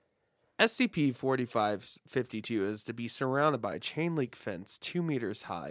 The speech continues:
and watched by at least two armed guards at all times. Test subjects assigned to S C P forty-five fifty-two have authorization for access,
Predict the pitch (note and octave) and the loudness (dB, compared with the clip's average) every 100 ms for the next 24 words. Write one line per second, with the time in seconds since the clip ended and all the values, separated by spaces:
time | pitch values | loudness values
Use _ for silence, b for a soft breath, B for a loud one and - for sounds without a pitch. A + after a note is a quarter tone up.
0 | E2+ A2 A2 A2+ - A2 G#2 B2+ B2+ - | -6 -6 -6 -4 -2 -2 -2 -4 -6 -6
1 | - - A3+ F3+ C3+ C3 B2 A2+ A2 A#2+ | -4 2 4 4 2 2 2 -2 -2 -4
2 | G2+ A#2 A2+ G#2 D3 D3 G#2+ - - - | -4 -2 -2 0 2 2 2 -10 -16 -16
3 | - b b b b b b - F#3+ G#3 | -18 b b b b b b 6 8 6
4 | F3+ F3 D#3+ C#3+ - A3 B3+ F3+ C3 G#2+ | 6 4 2 -2 0 4 6 6 2 -2
5 | A2 A2 A2+ A2+ - A#2+ A2 A#2 A2 A2 | -6 -8 -8 -6 -2 -2 0 -2 -4 -8
6 | - - E3 G#3+ E3 C#3+ D3+ F3 F3+ D3+ | -8 -2 2 2 2 0 -4 0 0 0
7 | C3+ B2+ C#3 C3 C#3+ F3 F3+ - B2 - | 0 -2 -4 -4 -4 -2 -4 -4 -6 -8